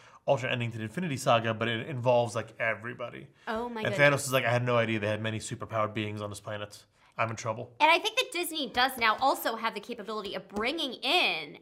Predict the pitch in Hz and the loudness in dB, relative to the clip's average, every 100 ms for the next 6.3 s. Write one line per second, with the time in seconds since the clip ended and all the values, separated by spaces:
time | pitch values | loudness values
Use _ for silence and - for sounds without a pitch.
0 | _ _ _ - 185 247 220 196 190 185 | _ _ _ -20 -8 -2 0 0 0 0
1 | - - _ - 214 - 240 190 190 - | -2 -14 _ -4 -4 -4 2 2 0 -4
2 | 180 175 - 349 175 165 185 175 160 226 | -2 -2 -2 6 10 12 12 10 12 12
3 | 202 - - 202 165 151 165 156 147 147 | 12 6 6 8 8 6 4 8 10 10
4 | 139 135 120 104 - 277 277 339 359 - | 10 6 6 4 4 4 4 2 2 2
5 | 359 339 285 220 262 220 208 180 - 196 | 2 2 0 -4 -4 -2 -4 -4 -8 -2
6 | 190 233 427 | 0 2 -2